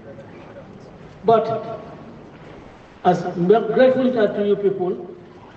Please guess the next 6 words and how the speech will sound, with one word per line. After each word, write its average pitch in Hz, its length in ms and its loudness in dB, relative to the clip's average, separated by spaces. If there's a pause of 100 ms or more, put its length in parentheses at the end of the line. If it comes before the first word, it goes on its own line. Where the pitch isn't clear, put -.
(200)
because 226 440 4
of 196 580 -2 (240)
now 180 140 2
one 254 300 0
common 220 260 4
objective, 185 440 0